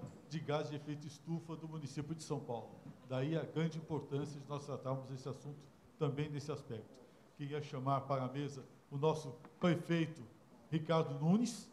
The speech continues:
né? E, é, chamar também à mesa para o encerramento o nosso secretário de governo, Rubens Rizek, que já está aqui, né?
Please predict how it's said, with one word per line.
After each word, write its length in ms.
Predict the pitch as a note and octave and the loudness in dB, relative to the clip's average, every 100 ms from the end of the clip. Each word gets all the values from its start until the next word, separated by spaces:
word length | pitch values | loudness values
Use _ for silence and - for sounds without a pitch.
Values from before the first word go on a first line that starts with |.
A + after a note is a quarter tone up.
| - | -8
né? 140 | C3+ F#3 - - - - - | -6 -6 -8 -20 -20 -12 2
E, 360 | E3+ G#3 A#3 - - - - | 4 6 4 -2 -12 -18 -4
é, 580 | D#3+ D#3+ D3+ D3 C#3 C#3 | 4 6 6 6 6 4
chamar 340 | - F3 D3+ D#3+ | 4 2 4 4
também 260 | D#3+ D3 | 2 0
à 60 | D3+ | 0
mesa 400 | C#3 E3 E3 F3+ - - | 2 2 2 -2 -4 6
para 180 | E3 F3+ | 8 10
o 80 | |
encerramento 800 | E3+ - F3 D3 C3 D3 E3+ F3 E3+ - - - | 6 4 4 6 6 6 4 2 -6 -6 -16 -8
o 60 | C#3 | 2
nosso 260 | D3+ - | 4 4
secretário 480 | E3 D3 C#3 C#3+ D3+ | 2 6 6 8 6
de 80 | C#3+ | 4
governo, 600 | D3+ B2+ C#3+ D3+ D3+ D3 - - - - | 4 8 10 10 6 -2 -6 -14 -14 6
Rubens 440 | C#3+ D#3 D#3+ - - | 10 12 10 6 -2
Rizek, 400 | C#3 D#3+ D3 - - - | 0 4 6 6 0 -4
que 80 | C3 | 8
já 160 | E3 | 8
está 240 | D#3+ - D#3+ | 8 8 6
aqui, 260 | - B2 G#2 | 6 -4 -2
né? 180 | C#3 | -2